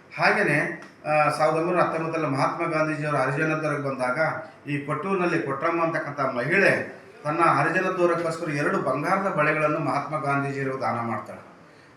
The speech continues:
ಅಂತ ಒಂದು ಪುಣ್ಯದ ಕಾರ್ಯವನ್ನು ನಮ್ಮ ಭಾಗದಲ್ಲಿ ಮಾಡಿರ್ತಕ್ಕಂಥ ಹೆಗ್ಗಳಿಕೆ ಆ ಕೊಟ್ರಮ್ಮ ಅಂತ ಮಹಿಳೆಗೆ ನಾವು ಸಲ್ಲಬೇಕಾಗತ್ತೆ. ಮತ್ತು ಈ ಸ್ವಾತಂತ್ರ್ಯ ಹೋರಾಟದಲ್ಲಿ ಬಹಳಷ್ಟು ಜನ ಇದ್ರು, ಅಬಲೂರು ನಂಜಪ್ಪರು, ನಮ್ಮ ಆಲೂರು, ಆ, ಕೋ ಚನ್ನಬಸಪ್ಪನವರು, ಹೀಗೆ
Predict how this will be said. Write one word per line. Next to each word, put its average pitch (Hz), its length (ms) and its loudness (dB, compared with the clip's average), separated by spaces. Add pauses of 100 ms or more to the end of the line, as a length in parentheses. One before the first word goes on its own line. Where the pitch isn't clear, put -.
ಅಂತ 160 200 -2
ಒಂದು 175 480 4
ಪುಣ್ಯದ 165 260 0
ಕಾರ್ಯವನ್ನು 151 560 2
ನಮ್ಮ 139 180 0
ಭಾಗದಲ್ಲಿ 139 340 0
ಮಾಡಿರ್ತಕ್ಕಂಥ 135 540 -4
ಹೆಗ್ಗಳಿಕೆ 139 840 -4 (140)
ಆ 123 80 0
ಕೊಟ್ರಮ್ಮ 156 460 -2
ಅಂತ 139 220 2
ಮಹಿಳೆಗೆ 123 440 -2
ನಾವು 117 160 -4
ಸಲ್ಲಬೇಕಾಗತ್ತೆ. 107 1000 -10 (100)
ಮತ್ತು 160 180 -4
ಈ - 20 0
ಸ್ವಾತಂತ್ರ್ಯ 180 480 -2
ಹೋರಾಟದಲ್ಲಿ 160 460 -2
ಬಹಳಷ್ಟು 147 420 -2
ಜನ 160 140 -2
ಇದ್ರು, 135 260 -4
ಅಬಲೂರು 143 340 -2
ನಂಜಪ್ಪರು, 131 720 -4 (240)
ನಮ್ಮ 147 200 0 (320)
ಆಲೂರು, 156 720 2 (180)
ಆ, 135 340 0
ಕೋ 160 200 0
ಚನ್ನಬಸಪ್ಪನವರು, 143 760 0 (500)
ಹೀಗೆ 185 640 0